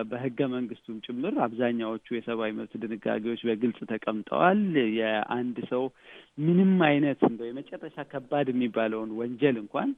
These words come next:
እንደው ሽብርተኛ ነው እንግዲህ አሁን በዓለም አቀፍ ደረጃም ትልቅ ወንጀል ተደርጎ እየታየ ያለው ሽብርተኝነት ነው። እዛ ደረጃም ደርሷል የሚባል ሰው እንኳን ሲያዝ በህግ የተቀመጡ ለአንድ እስረኛ ለአንድ በተጠ-፣ ተጠርጥሮ ለሚያዝ ሰው የተቀመጡ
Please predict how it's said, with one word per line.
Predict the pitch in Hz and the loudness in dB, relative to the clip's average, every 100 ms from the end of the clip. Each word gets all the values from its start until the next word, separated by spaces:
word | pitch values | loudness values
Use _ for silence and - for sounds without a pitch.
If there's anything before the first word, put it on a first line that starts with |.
| _ - - _ - | _ -20 -20 _ -10
እንደው | 107 117 120 | -4 -2 -2
ሽብርተኛ | - 120 160 - 147 131 131 | -2 0 -2 2 2 4 2
ነው | 123 120 110 | 0 -2 -4
እንግዲህ | 110 113 117 | -6 -4 -2
አሁን | 117 120 120 | -2 -2 0
በዓለም | 120 113 117 | 0 0 0
አቀፍ | 117 - 123 | -2 -2 -4
ደረጃም | 120 127 127 143 120 | -4 -2 0 0 0
ትልቅ | 147 131 131 | 0 0 0
ወንጀል | 127 127 123 | -2 -2 -2
ተደርጎ | 117 110 117 107 | -4 -6 -6 -6
እየታየ | 123 113 113 110 110 | -6 -4 -4 -4 -2
ያለው | 113 110 117 | -2 -2 -6
ሽብርተኝነት | - 107 117 123 117 117 131 147 | -8 -10 -4 -2 -2 0 0 0
ነው። | 190 311 247 | -2 -4 -2
እዛ | 139 135 170 175 | -4 2 4 6
ደረጃም | 147 131 117 113 110 | 6 4 2 0 0
ደርሷል | 117 117 123 117 | -4 -4 -4 -4
የሚባል | 107 117 110 117 117 | -4 -6 -2 -2 -2
ሰው | 123 | -6
እንኳን | 123 170 302 | -4 0 0
ሲያዝ | - 127 120 170 302 _ | 0 -2 0 0 0 _
በህግ | - 143 151 135 | 0 4 4 6
የተቀመጡ | 143 135 - 120 113 117 147 | 4 4 -2 -4 -4 -6 -2
ለአንድ | 120 120 110 | 0 0 -4
እስረኛ | 107 113 113 123 147 | -4 -4 -4 -6 -6
ለአንድ | 143 117 113 110 113 | -4 -6 -6 -8 -6
በተጠ-፣ | 113 - 113 - 117 | -6 -6 -6 -4 -4
ተጠርጥሮ | 120 - 117 - 120 120 | -2 -2 -2 -4 -2 0
ለሚያዝ | 113 117 117 113 113 107 | 0 0 -2 -2 -2 -2
ሰው | 202 | -2
የተቀመጡ | 190 127 - 123 117 113 | 0 0 0 0 0 0